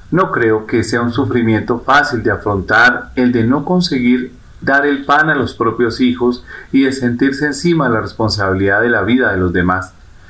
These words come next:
En este sentido, mi oración, mi cercanía y también todo el apoyo de la Iglesia es para esas personas,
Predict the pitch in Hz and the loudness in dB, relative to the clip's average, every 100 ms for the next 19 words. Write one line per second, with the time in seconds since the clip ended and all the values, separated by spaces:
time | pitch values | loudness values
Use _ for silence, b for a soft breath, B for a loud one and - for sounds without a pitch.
0 | B - 117 123 170 160 151 120 110 101 | B -4 0 2 0 0 -2 0 0 0
1 | 101 - 113 104 95 90 107 104 104 107 | -2 -4 -2 0 0 -2 0 0 0 -4
2 | - - 110 104 95 98 95 101 101 101 | -6 -2 -2 -2 -2 -2 -2 -2 -4 -6
3 | - 123 120 107 120 123 123 165 175 156 | -4 -2 -2 0 2 2 2 2 2 0
4 | - 120 123 131 117 107 104 123 120 127 | -2 0 0 0 0 0 -2 -2 -4 -2
5 | 123 120 - 113 - 104 95 92 | -2 -2 -2 -4 -2 -4 -4 -8